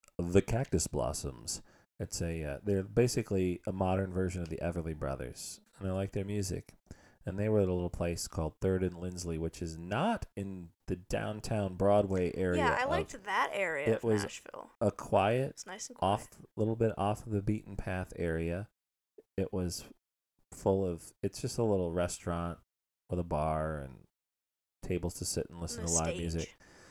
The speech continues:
Speaker 1: And it was basically every, people like me, fifty-year-old white people wearing New Balance tennis shoes. <laughs>
Speaker 2: And then there was me.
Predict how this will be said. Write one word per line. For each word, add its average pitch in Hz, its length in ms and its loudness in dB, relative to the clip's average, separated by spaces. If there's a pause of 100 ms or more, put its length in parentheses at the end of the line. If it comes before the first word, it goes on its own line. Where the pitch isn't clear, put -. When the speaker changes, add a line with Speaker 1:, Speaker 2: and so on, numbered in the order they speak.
(520)
Speaker 1:
And 104 180 0
it 104 140 -2
was 104 220 2
basically 98 760 2 (760)
every, 98 400 4
people 107 240 2
like 87 180 2
me, 73 320 -8 (1120)
fifty-year-old 95 1300 2 (360)
white 87 340 0
people 90 320 0
wearing 82 340 0
New 85 120 -2
Balance 78 480 -4
tennis 82 300 -2
shoes. 73 640 -2
<laughs> - 80 0 (560)
Speaker 2:
And 233 140 0
then 220 140 2
there 220 120 6
was 214 180 4
me. 180 320 -2